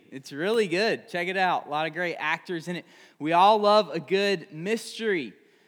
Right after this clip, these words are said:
However, what we don't love is when our lives seem to become the mystery. You ever feel that way? You ever feel as if God is with you and he's up to something, but you're really wish he would clue you in as to what that something is?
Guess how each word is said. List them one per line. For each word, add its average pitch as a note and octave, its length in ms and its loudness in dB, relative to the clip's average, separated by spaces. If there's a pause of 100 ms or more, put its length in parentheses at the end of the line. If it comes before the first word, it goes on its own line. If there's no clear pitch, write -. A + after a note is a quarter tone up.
(200)
However, F#3 640 0 (420)
what E3+ 180 -4
we G3+ 120 -6
don't F#3 300 -4
love D3+ 300 -4
is D3+ 120 -12
when E3+ 160 -8
our E3+ 140 -2
lives D3+ 500 -2
seem C3 420 -14
to C#3 100 -16
become B2 480 -12
the A#2 60 -10
mystery. A2 600 -12 (1120)
You F#3+ 100 -6
ever G3+ 100 -6
feel A3 180 -4
that F3 160 -4
way? B3+ 260 -4 (2250)
You F#3 140 -4
ever G#3 140 -4
feel - 120 -8 (180)
as F3+ 80 -10
if F#3+ 160 -6
God G3 260 2
is F3+ 100 -10
with F#3 220 -4
you G3 140 -8
and F3+ 100 -8
he's D#3 100 -10
up F3+ 200 -8
to D#3 60 -16
something, F3+ 520 -10
but C#3+ 200 -10
you're E3+ 360 -10 (960)
really E3 260 -8
wish E3 220 -10
he F3+ 120 -10
would C#3+ 160 -12
clue D#3+ 180 -14
you D#3 240 -10
in D#3 140 -10
as D3+ 200 -16
to C#3+ 120 -14
what C#3 280 -10
that - 160 -10
something C#3+ 460 -16
is? C#3 260 -16